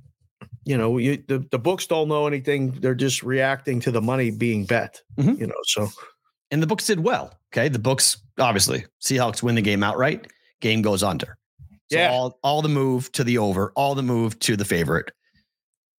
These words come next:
Speaker 2: Wipe the board out. Take it all. Just all the chips off the board. I want to be clear with what I'm saying here. I'm not accusing Adam Schefter of anything.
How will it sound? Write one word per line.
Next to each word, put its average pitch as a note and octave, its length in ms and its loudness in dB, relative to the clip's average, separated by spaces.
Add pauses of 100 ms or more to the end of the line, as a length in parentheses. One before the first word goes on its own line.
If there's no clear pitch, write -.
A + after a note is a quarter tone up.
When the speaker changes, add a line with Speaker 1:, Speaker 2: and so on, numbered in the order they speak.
(140)
Speaker 2:
Wipe A#2 180 0
the F#2+ 60 -4
board D#2+ 200 0
out. - 220 -4 (560)
Take G#2 160 0
it F2+ 60 2
all. - 180 -2 (340)
Just - 280 -2 (520)
all A2+ 140 2
the F#2 80 0
chips - 340 -2
off G#2+ 160 0
the F#2 60 -2
board. - 200 -4 (760)
I D3 60 -4
want G#3+ 100 2
to B3+ 60 0
be G#3+ 80 0
clear A3+ 280 0
with D#3+ 80 0
what D#3 100 0
I'm C3+ 100 -2
saying D3 260 0
here. F2+ 240 -6
I'm F3 100 0
not A#3+ 100 2
accusing F3 520 0
Adam C#3 160 0
Schefter B2+ 340 -2
of F#2+ 120 -8
anything. F2 300 0